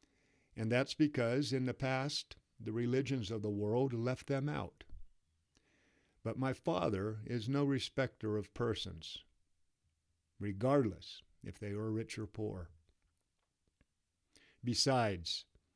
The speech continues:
it's the poor people today who are the first ones that are heeding our call to repent, and who are the first accepting their sonship with God. My apostles,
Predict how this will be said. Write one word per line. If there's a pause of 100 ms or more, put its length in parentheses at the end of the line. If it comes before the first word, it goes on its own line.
(600)
it's
the
poor
people
today (340)
who
are
the
first
ones (220)
that
are
heeding (220)
our
call
to
repent, (840)
and
who
are
the
first (260)
accepting
their
sonship
with
God. (1900)
My
apostles,